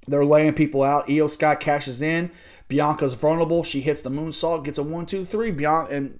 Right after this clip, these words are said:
Bianca drops the title to Io Sky. My opinion, if, if you clue those two matches together, they, well, twenty minutes for both of them, twenty minutes combined. I would say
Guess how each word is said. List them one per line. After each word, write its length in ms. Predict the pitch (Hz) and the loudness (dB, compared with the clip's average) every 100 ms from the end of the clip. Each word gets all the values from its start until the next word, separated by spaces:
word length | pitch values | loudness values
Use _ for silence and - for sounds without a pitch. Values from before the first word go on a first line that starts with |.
| 127 | -6
Bianca 340 | 139 147 156 | -2 -2 -2
drops 280 | 139 143 - | -2 -2 -4
the 80 | 135 | 0
title 240 | 147 156 | 2 4
to 200 | 151 160 | 2 2
Io 100 | 160 | 0
Sky. 440 | 156 180 180 143 - - - - - - - - - - - | 0 0 0 0 -6 -16 -20 -20 -20 -20 -20 -20 -20 -20 -12
My 300 | 120 147 220 | -4 2 2
opinion, 720 | 220 170 180 160 143 131 - - | 2 2 2 2 -4 -6 -10 -8
if, 160 | 123 - - | -8 -10 -10
if 160 | 135 | -6
you 120 | 127 | -4
clue 260 | 135 - 185 | -2 4 6
those 200 | 208 208 | 6 4
two 120 | 202 | 0
matches 280 | 190 180 - | -2 -2 -2
together, 340 | 156 151 139 | -4 -2 0
they, 220 | 135 135 - - 87 | 0 -2 -4 -18 -18
well, 300 | 107 107 113 - | -14 -12 -14 -14
twenty 260 | - 147 170 | -8 -4 -2
minutes 300 | 175 175 175 | 0 -2 -2
for 140 | - | -4
both 280 | 156 156 147 | -2 0 2
of 120 | 151 | 0
them, 200 | 139 127 - | 0 -4 -4
twenty 240 | - 165 | 0 2
minutes 180 | 165 160 | 2 -2
combined. 640 | - 170 143 131 123 120 - - - - - | 0 2 4 4 2 -4 -8 -12 -12 -6 4
I 200 | 139 170 | 8 8
would 180 | 180 | 8
say 560 | 180 - 160 165 160 123 | 6 6 6 6 4 0